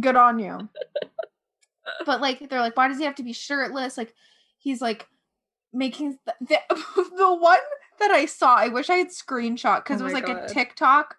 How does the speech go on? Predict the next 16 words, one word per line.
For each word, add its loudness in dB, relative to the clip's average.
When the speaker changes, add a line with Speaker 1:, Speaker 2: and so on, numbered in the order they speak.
Speaker 1:
of, 4
like, -2
a -4
clip -6
of -8
that, 4
and -2
then 2
the -6
comments -2
were -2
going 0
buck 2
wild, 2
as -4
always. -2